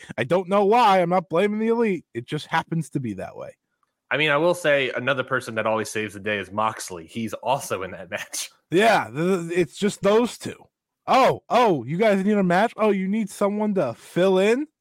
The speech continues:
Speaker 1: Oh, okay. Here you go. Them every time.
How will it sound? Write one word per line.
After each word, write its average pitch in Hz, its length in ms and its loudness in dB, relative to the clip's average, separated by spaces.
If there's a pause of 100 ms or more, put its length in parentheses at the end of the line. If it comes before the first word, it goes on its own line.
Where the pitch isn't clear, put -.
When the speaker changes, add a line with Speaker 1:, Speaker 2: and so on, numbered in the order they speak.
Speaker 1:
Oh, 185 420 0 (220)
okay. 196 560 2 (580)
Here 180 160 0
you 208 80 -2
go. 214 380 4 (1040)
Them 151 180 0
every 156 260 0
time. 117 280 0